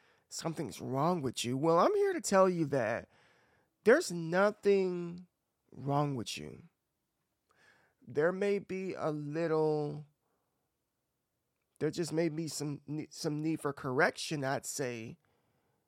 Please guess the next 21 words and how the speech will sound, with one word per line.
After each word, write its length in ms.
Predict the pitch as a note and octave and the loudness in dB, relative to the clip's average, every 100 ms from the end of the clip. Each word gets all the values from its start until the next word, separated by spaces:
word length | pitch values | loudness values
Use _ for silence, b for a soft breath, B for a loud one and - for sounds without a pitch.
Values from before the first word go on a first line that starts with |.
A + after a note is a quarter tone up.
| _ - | _ -4
with 340 | C3+ D3 - | -2 0 0
your 260 | D#3+ C#3 C#3 | 2 2 2
methods 920 | C#3+ F3 - C3 F2+ - - - - _ _ _ _ _ _ | 2 2 0 -6 -6 -10 -10 -10 -12 _ _ _ _ _ _
as 160 | C3 - | -8 -6
far 260 | D3+ D3 | 0 2
as 140 | C#3 C#3 | 0 -2
how 300 | - D3+ D3+ | 0 2 2
you 460 | C#3 C#3 D3+ C#3+ - | 2 0 2 0 -2
manage 760 | C3 C#3 C#3+ C#3 B2+ A#2 - - | -4 0 2 0 -2 -6 -10 -10
your 200 | F#2+ A2+ | -6 -6
time. 600 | - - D3 B2 D2+ - B B B B | -6 -4 0 0 -2 -8 B B B B
Now, 200 | D3 D3+ | -2 0
before 440 | C#3 C3 - F3 G3 | 2 -2 -2 2 6
I 200 | F3+ F3+ | 6 4
go 240 | D#3+ E3 | 4 6
any 180 | D#3 C#3+ | 6 2
further, 760 | - C#3+ D#3+ A#2+ G#2+ F#2 F#2+ - _ - | 0 0 2 0 -2 -4 -8 -16 _ -2
I'm 240 | D#3+ C4+ | -2 0
not 300 | B3 G3 - _ | -2 -2 -2 _
a 80 | B2 | -8
guru 600 | - C#3+ D3 - D#2 | -6 -6 -6 -6 -10